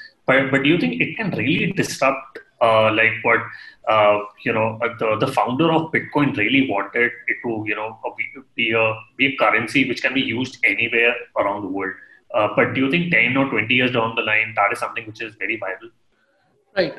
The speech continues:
Speaker 2: Uh, so let, let's, let's talk about fintech, financial technology, right? When we
Speaker 1: Right.
Speaker 2: talk about technology, uh, the biggest challenge for any company or any industry is the disruption.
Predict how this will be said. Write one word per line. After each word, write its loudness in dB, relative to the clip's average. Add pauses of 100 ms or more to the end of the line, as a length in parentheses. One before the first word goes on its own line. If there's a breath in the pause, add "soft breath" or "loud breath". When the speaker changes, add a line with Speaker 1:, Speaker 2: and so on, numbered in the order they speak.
(140)
Speaker 2:
Uh, 4
so 0
let, 2
let's, -4
let's -2
talk 2
about 2
fintech, -2
financial -2
technology, -4
right? -4
When 0
we 6
Speaker 1:
Right. 4
Speaker 2:
talk 4
about 2
technology, 0 (440 loud breath)
uh, 6
the 4
biggest 4
challenge 2
for 4
any -2
company -4
or -2
any 0
industry -2
is 0
the 2
disruption. -4